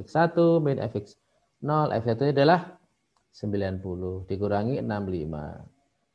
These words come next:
Ini nilainya lima puluh. X satunya, X nolnya adalah empat puluh. B satunya ketemu dua setengah. Setelah ketemu B satu, kita mencari apa? B dua. Dengan persamaan tadi.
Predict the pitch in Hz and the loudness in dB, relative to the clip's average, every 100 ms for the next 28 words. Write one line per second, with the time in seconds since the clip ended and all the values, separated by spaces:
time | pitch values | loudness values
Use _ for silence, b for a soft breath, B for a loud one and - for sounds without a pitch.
0 | - 110 143 - 113 110 120 151 160 120 | -8 -4 -2 -2 0 2 2 2 0 0
1 | 98 95 92 87 76 69 - _ _ _ | -2 -4 -6 -8 -8 -8 -12 _ _ _
2 | _ _ _ _ _ _ - _ - 107 | _ _ _ _ _ _ -20 _ -4 -4
3 | - _ 98 95 104 98 95 87 85 101 | -6 _ -6 -4 -4 -4 -4 -6 -8 -10
4 | 101 110 127 131 113 135 135 _ _ _ | -6 -2 -2 0 2 2 -2 _ _ _
5 | - 104 123 - - _ - - _ _ | -12 2 2 2 -12 _ -20 -20 _ _
6 | - 87 85 82 - 104 107 101 113 143 | -8 -6 -6 -8 -4 -2 -2 0 0 2
7 | 131 107 117 151 165 - _ 101 107 143 | 0 0 0 0 -2 -8 _ 0 4 4
8 | 156 - _ _ _ _ - - 85 - | 2 -6 _ _ _ _ -20 -16 -14 -14
9 | - 98 110 107 107 113 - 175 160 147 | -8 -6 -2 0 0 0 2 2 2 4
10 | 170 175 170 175 - _ - 135 160 165 | 4 6 6 4 -4 _ 2 8 8 6
11 | - _ - - _ _ 104 101 92 90 | -4 _ -20 -20 _ _ -4 -2 -2 -4
12 | 95 110 117 117 131 131 147 170 147 143 | -2 2 4 2 2 2 4 6 6 4